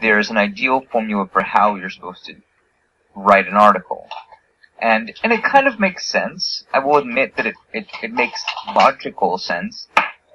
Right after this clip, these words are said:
but it's also, it's, it's playing to the lowest common denominator. It's basically your first paragraph should summarize the entire event,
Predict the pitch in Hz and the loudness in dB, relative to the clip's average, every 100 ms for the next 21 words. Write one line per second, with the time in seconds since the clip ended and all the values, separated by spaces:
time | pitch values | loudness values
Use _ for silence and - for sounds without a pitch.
0 | _ _ - - - - 123 - - 120 | _ _ -16 -8 -4 -2 -2 -4 -6 0
1 | 117 113 120 107 104 101 - - - - | 0 0 2 2 2 -2 -8 -10 -12 -18
2 | _ _ - - 123 - - - 156 147 | _ _ -20 -14 -14 -10 -8 -2 2 2
3 | 135 113 120 117 113 110 - 120 104 98 | 0 -6 0 4 4 2 -2 2 2 2
4 | 95 98 113 117 90 71 53 50 - _ | -4 4 4 4 -2 -10 -16 -20 -20 _
5 | _ _ _ 123 - 131 120 - 107 110 | _ _ _ -12 -8 -6 -6 -8 -8 -6
6 | 107 110 107 - 143 185 - - 90 87 | -2 -2 -2 2 2 2 -6 -4 -2 -2
7 | 92 85 - 98 - - - - 98 92 | -4 -6 -4 -8 -8 -8 -4 -2 -4 -8
8 | _ - - 117 98 65 69 76 - 107 | _ -6 -2 2 2 0 -6 -10 -8 -6
9 | 101 110 127 113 101 90 90 - - | -6 -2 0 2 0 0 -6 -6 -20